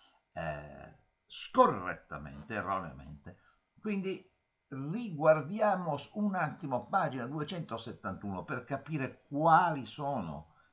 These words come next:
i dati che ci interessano. In realtà il dato che ci interessa a pagina duecentosettantuno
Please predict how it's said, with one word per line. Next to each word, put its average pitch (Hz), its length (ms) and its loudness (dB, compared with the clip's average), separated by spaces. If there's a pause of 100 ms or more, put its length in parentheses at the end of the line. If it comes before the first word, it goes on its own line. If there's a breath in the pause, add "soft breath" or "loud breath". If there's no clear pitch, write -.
i 113 140 -4
dati 107 380 2
che 85 120 -16
ci 87 120 -10
interessano. 80 640 -6
In 160 100 0
realtà 156 540 2
il 95 300 -6
dato 147 380 2
che - 140 -18
ci 82 100 -10
interessa 78 500 -8
a - 40 -12
pagina 85 400 -4
duecentosettantuno 156 1500 -8